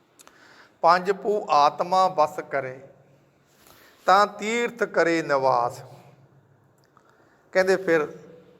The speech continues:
ਤੇਰੀ ਥਾਂ ਤੀਰਥ ਕਰੇ ਨਿਵਾਸ। ਫਿਰ ਤੇਰਾ ਤੀਰਥ ਹੋ ਗਿਆ ਹੈ, ਨਿਵਾਸ ਹੋ ਗਿਆ ਹੈ, ਰਹਿਣ ਲੱਗ ਗਏ ਹੈ ਤੀਰਥਾਂ 'ਤੇ,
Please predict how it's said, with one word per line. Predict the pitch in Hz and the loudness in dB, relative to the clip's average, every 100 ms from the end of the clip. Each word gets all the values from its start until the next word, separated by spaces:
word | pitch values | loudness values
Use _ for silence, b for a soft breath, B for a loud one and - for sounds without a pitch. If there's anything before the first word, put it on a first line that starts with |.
| _ _ - | _ _ -4
ਤੇਰੀ | 185 175 175 | -2 -2 -4
ਥਾਂ | - 131 131 | -6 -4 -4
ਤੀਰਥ | 135 165 160 147 - - - - - | -6 -6 -4 -4 -8 -20 -20 -12 -2
ਕਰੇ | 156 156 | 0 2
ਨਿਵਾਸ। | 139 123 120 120 - - - - b b b b 190 | 0 0 0 0 -6 -18 -20 -20 b b b b -2
ਫਿਰ | 202 | -2
ਤੇਰਾ | 196 208 214 | 2 4 4
ਤੀਰਥ | 208 196 196 226 - | 4 -2 -4 -4 -2
ਹੋ | 175 165 | -2 -2
ਗਿਆ | 175 190 | 2 2
ਹੈ, | 185 | 2
ਨਿਵਾਸ | 170 156 143 160 160 | 0 0 2 2 -2
ਹੋ | 135 | -10
ਗਿਆ | 127 127 | -8 -8
ਹੈ, | 123 - - _ _ _ _ _ 147 | -10 -14 -20 _ _ _ _ _ -2
ਰਹਿਣ | 156 185 | 0 2
ਲੱਗ | 156 139 | 2 0
ਗਏ | 143 165 | -2 -6
ਹੈ | |
ਤੀਰਥਾਂ | 160 156 143 - 156 | -6 -10 -10 -12 -12
'ਤੇ, | 151 | -14